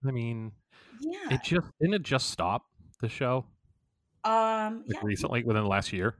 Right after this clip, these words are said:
Speaker 2: Yeah.
Speaker 1: Like, twenty nineteen?
Speaker 2: I was gonna say twenty eighteen, twenty nineteen, yeah. Mm-hmm.
Speaker 1: Yeah, that's pretty interesting.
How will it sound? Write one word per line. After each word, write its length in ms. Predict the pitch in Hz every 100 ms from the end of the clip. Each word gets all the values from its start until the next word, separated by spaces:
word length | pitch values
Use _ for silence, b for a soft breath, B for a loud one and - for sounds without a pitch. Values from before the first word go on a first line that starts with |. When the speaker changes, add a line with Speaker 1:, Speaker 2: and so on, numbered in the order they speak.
| _
Speaker 2:
Yeah. 100 | 226
Speaker 1:
Like, 180 | 381 104
twenty 240 | - 107 98
nineteen? 380 | 98 - 104 107 -
Speaker 2:
I 80 | 240
was 100 | 277
gonna 140 | 320
say 140 | 302 233
twenty 280 | 254 247
eighteen, 280 | 240 220 247
twenty 200 | 226 220
nineteen, 360 | 202 226 220 185
yeah. 160 | 233 240 _ 208
Mm-hmm. 160 | 202 311 - b _ 98
Speaker 1:
Yeah, 140 | 85 95 -
that's 160 | 113 -
pretty 180 | 110
interesting. 420 | 90 98 - 104